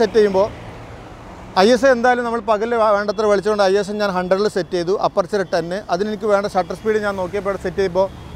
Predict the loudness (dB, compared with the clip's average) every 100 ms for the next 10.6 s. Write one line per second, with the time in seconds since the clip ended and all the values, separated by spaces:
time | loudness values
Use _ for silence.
0 | -16 -16 -16 -4 2 4 4 2 0 0
1 | 0 0 2 4 4 2 0 -2 -8 -20
2 | -20 -20 -20 -20 -20 -18 -18 -6 0 2
3 | 4 2 2 -2 -4 -18 -16 0 2 4
4 | 4 2 0 0 0 2 2 4 6 6
5 | 4 2 2 2 -4 -18 -20 -20 -20 -20
6 | -20 -20 -20 -20 -20 -20 -20 -20 -20 -20
7 | -20 -20 -20 -20 -20 -20 -16 -4 2 4
8 | 4 4 2 2 -2 -16 -18 0 0 4
9 | 2 4 0 0 0 0 0 0 0 2
10 | -2 -4 -6 -4 -2 -2